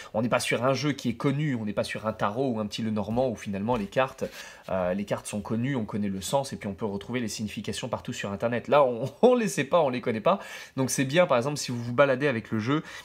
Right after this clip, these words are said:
bah, d'avoir par exemple les interprétations directement, par exemple sur votre téléphone, dans vos mails ou autre, plutôt que d'avoir le livre, euh, à se trimballer, c'est quand même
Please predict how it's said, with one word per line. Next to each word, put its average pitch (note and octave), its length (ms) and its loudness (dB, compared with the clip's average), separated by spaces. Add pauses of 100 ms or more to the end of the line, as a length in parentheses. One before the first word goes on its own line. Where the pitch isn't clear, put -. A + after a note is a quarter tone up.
(160)
bah, G#2+ 160 2
d'avoir A2+ 260 6
par A#2 80 -2
exemple A2+ 300 -2
les G2+ 100 -2
interprétations G#2 600 -4
directement, G#2 480 -4
par G#2 120 -4
exemple G2+ 200 -6
sur - 100 -8
votre G2+ 260 -6
téléphone, G2 600 -2
dans G2+ 120 -2
vos G2 140 -4
mails G#2 300 -2
ou G2+ 120 -2
autre, C#3+ 200 -2 (260)
plutôt A2+ 220 -6
que - 80 -8
d'avoir G2+ 240 -2
le G2+ 100 -2
livre, A2 380 -4
euh, F2 160 -4
à - 100 -6
se - 60 -12
trimballer, G2+ 400 -6
c'est - 120 -12
quand G2 120 -10
même G2+ 200 -6